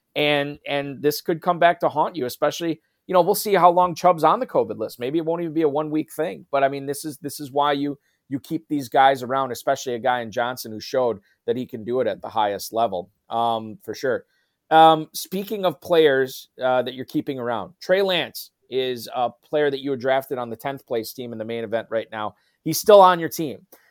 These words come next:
And I, I wanna know, as we go through this, navigate through this bye week gauntlet, why do you believe Trey Lance is a player that's worth keeping around on this roster?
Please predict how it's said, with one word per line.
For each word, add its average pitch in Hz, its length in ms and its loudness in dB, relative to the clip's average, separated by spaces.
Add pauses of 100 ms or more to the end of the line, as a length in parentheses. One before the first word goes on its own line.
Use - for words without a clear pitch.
(200)
And 151 380 0
I, 151 160 0
I 143 160 4
wanna 180 420 2
know, 170 440 4
as 143 220 0
we 151 120 2
go 151 260 6
through 160 220 -2
this, 143 180 0
navigate 147 500 -2
through 143 120 -6
this 127 160 -4
bye 135 240 4
week 135 260 -4
gauntlet, 135 440 0 (340)
why 151 240 6
do 190 80 -2
you 196 80 -4
believe 170 260 2
Trey 156 300 2
Lance 143 400 -4
is 123 80 -6
a - 60 -4
player 131 440 2 (100)
that's 127 280 -2
worth 156 260 4
keeping 156 340 -6
around 123 440 0
on 120 160 0
this 113 200 -4
roster? 101 460 -2